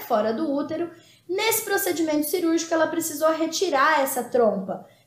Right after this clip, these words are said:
E aí, o que acontece é que ela teve um cisto no ovário do outro lado. Então, de um lado, ela só tinha a trompa, sem ovário, no outro, ela não tinha a trompa e tinha o ovário.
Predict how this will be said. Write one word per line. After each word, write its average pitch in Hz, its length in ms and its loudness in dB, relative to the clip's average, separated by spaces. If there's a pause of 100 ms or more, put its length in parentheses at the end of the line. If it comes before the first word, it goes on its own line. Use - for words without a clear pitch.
E 392 120 4
aí, 381 280 4
o - 80 -4
que 359 80 -2
acontece 320 540 2
é 302 40 -2
que 330 80 -4
ela 320 140 2
teve 311 260 -2
um 330 120 -4
cisto 311 760 -2
no 285 220 4
ovário 262 640 0
do 359 240 -2
outro 392 580 4
lado. 302 580 2
Então, 285 640 2
de 269 160 -2
um 381 160 2
lado, 247 480 2
ela 254 240 4
só 254 220 2
tinha 226 640 -2
a 220 160 -2
trompa, - 420 2 (200)
sem 254 280 -2
ovário, 294 600 0 (140)
no 339 120 -2
outro, 320 360 2
ela 269 260 6
não 302 200 0
tinha 262 280 -4
a 254 60 -6
trompa 349 480 0 (220)
e 349 80 0
tinha 330 240 -2
o 330 100 2
ovário. 240 540 2